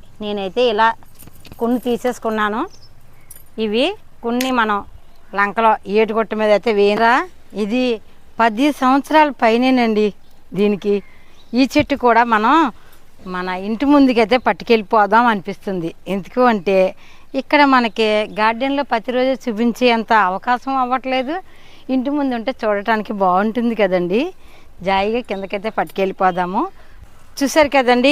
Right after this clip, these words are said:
ఇది కూడా ఇంటి ముందు వేసుకుంటే బాగుంటుంది. కానీ అందమైన చెట్లు ఇంకా చాలా ఉన్నాయి కదండి. మనం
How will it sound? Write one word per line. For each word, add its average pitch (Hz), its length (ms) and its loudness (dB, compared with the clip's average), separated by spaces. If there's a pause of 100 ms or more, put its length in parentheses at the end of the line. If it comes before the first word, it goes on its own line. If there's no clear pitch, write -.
ఇది 214 180 0
కూడా 254 140 6 (100)
ఇంటి 233 220 0
ముందు 269 200 4
వేసుకుంటే 240 380 0 (120)
బాగుంటుంది. 208 640 2 (460)
కానీ 262 200 2 (120)
అందమైన 285 440 2 (100)
చెట్లు 240 240 -2 (100)
ఇంకా 226 120 2 (140)
చాలా 202 220 2 (100)
ఉన్నాయి 220 240 0
కదండి. 190 380 0 (640)
మనం 214 220 0